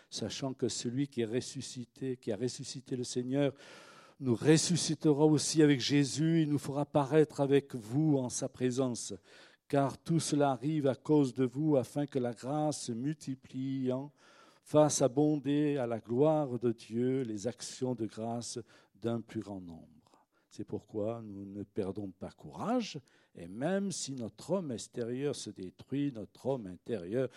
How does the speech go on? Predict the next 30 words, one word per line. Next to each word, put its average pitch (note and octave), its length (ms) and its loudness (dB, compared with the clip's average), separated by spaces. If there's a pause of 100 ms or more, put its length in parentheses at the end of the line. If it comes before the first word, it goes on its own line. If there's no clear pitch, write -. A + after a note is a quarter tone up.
(280)
se - 180 4
renouvelle C3+ 580 6
de A2+ 120 -2
jour G#2+ 260 -4
en G2+ 60 -4
jour. G2+ 340 -4
Amen. C3 380 6 (320)
Car B2 240 0
nos B2 160 2
légères C3 500 4
afflictions D#3 560 -2
du B2+ 140 -4
moment B2 320 -2
présent A2+ 520 -4
produisent A2+ 720 -6
pour - 340 -18
nous, A2 220 -8 (320)
au-delà F3+ 960 4
de C#3 140 -2
toute C3+ 400 -4
mesure, G2 580 -6
un A2 180 -4
poids A2+ 340 -4 (120)
éternel C3 500 -2
de A2+ 120 -2
gloire, F#2 420 -8 (460)
parce B2+ 180 0
que - 140 0
nous B2+ 160 0
regardons C3+ 760 0